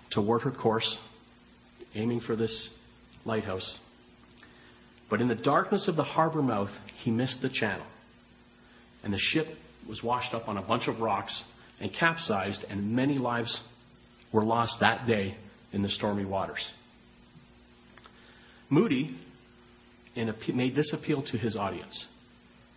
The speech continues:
He said, "Brothers, the master will take care of the great lighthouse. Let us keep the lower lights burning." Among his hearers, among the people in the congregation that day,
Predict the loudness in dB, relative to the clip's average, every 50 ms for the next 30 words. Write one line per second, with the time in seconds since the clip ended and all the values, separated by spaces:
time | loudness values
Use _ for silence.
0 | -20 -20 -20 -20 -20 -20 -20 -18 -8 -6 -4 -2 0 -2 2 4 4 4 4 4
1 | 2 0 -2 -6 -10 -14 -14 -6 -2 -2 0 2 2 2 2 2 2 0 0 0
2 | 0 0 -4 -8 -6 -6 -6 -4 -2 -4 -4 -4 -4 -8 0 2 2 2 2 0
3 | -2 -6 -10 -14 -20 -20 -20 -10 -6 -6 -4 -2 -2 0 2 0 0 0 0 0
4 | 0 0 -2 -4 -6 -4 -2 -2 -2 -2 -6 -12 -20 -20 -20 -20 -20 -20 -20 -20
5 | -20 -4 2 2 2 2 2 2 4 4 6 4 4 0 -2 -2 -2 -4 -8 -12
6 | -18 -18 -6 -2 -2 0 2 2 2 2 2 2 2 2 0 0 -2 -4 -4 -6
7 | -6 -6 -10 -18 -20 -20 -20 -20 -4 -2 -2 -2 -2 -4 -10 -14 -18 -20 -20 -20
8 | -20 -20 -20 -20 -20 -20 -20 -20 -20 -20 -20 -20 -20 -20 -20 -18 -6 0 4 4
9 | 4 6 6 4 2 2 4 2 4 4 4 2 0 -2 -2 -2 0 0 2 2
10 | 2 0 -2 0 0 0 0 2 2 0 0 0 0 0 0 0 0 0 0 0
11 | 0 0 0 0 -2 -4 -6 -8 -10 -10 -10 -10